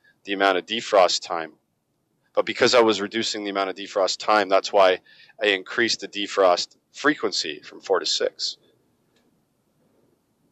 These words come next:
So a few days later, a couple weeks later, we, we trended this because each chamber or each piece of equipment has its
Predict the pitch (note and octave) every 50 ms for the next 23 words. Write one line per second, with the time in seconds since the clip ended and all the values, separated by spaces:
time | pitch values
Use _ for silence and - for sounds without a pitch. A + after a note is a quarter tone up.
0 | _ _ _ _ _ _ - - - B2 A#2 A2+ A2 - - - - E3 F3+ F#3
1 | E3 D#3+ D3+ C3 - A#2+ A#2 A2+ A#2 A2+ - C3+ A#2+ B2 A#2 A2+ A2+ A2 - -
2 | G2+ G2 F#2+ F2+ F#2 F#2+ F#2 - - _ _ _ _ _ _ _ _ _ _ _
3 | _ _ _ _ _ _ _ _ _ _ _ _ _ _ _ _ _ _ _ -
4 | A#2+ A#2+ B2 A2+ A2 A2 G#2+ G#2+ - - _ _ _ _ - B2+ A#2+ - - -
5 | C3+ C#3 C#3 C3 G#2 F#2+ F#2 E2+ E2 - - - - - _ _ _ _ _ _
6 | _ _ _ _ _ _ _ _ _ _ _ _ _ _ _ _ _ _ _ _
7 | _ _ _ _ _ _ _ _ _ - A2+ - - G#2+ G2 F2+ F2 G2 - -
8 | B2+ B2 B2 - - - - - - - _ _ _ _ _ _ _ _ _ -
9 | - B2 A#2 A2+ A2 G#2 G#2 G2+ F#2+ F2 G2 G2+ - - C3+ B2+ - - - B2
10 | A2+ - F#2+ G2+ G2 - - C#3+ - G#2 F#2+ E2 F#2 G#2 G2+ G2 F#2+ G2 - -